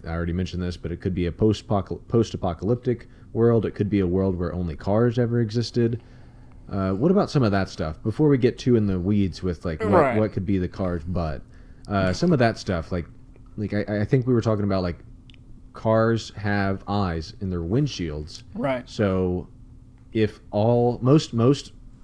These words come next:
Speaker 1: automobiles and, and vehicles and things like that are in the Cars universe, because you see cars, you see trucks, semi-trucks, you see tractors, um, but tractors are, for some reason, are, like, cows.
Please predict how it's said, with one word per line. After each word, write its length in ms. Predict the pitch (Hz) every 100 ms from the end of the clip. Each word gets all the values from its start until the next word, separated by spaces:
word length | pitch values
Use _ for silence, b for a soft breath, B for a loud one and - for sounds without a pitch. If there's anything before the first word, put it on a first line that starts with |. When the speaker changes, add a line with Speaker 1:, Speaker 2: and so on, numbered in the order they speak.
| -
Speaker 1:
automobiles 800 | 104 131 135 120 120 120 117 110
and, 240 | 92 92
and 200 | 98 90
vehicles 460 | 92 117 117 101 85
and 140 | 87
things 220 | 92 92
like 140 | 92 85
that 200 | 95 95
are 160 | 101 -
in 200 | 120 123
the 80 |
Cars 340 | 104 92 85 78
universe, 380 | 87 78 80 -
because 280 | - 95
you 80 | 87
see 220 | 85 123
cars, 580 | 113 - 104 104 104 - b b b -
you 60 |
see 140 | - 101
trucks, 420 | - 104 95 -
semi-trucks, 920 | - 107 95 92 98 92 90 - - b b b
you 120 | - 87
see 520 | - 98 95 92 90
tractors, 760 | - 107 104 - 95 92 - - b b b
um, 240 | 85 85 87
but 120 | 87
tractors 580 | - 110 107 110 98 92
are, 160 | 92 -
for 140 | -
some 180 | 92 104
reason, 300 | 101 98 101
are, 100 | 92
like, 200 | 85 80
cows. 400 | - 120 120 123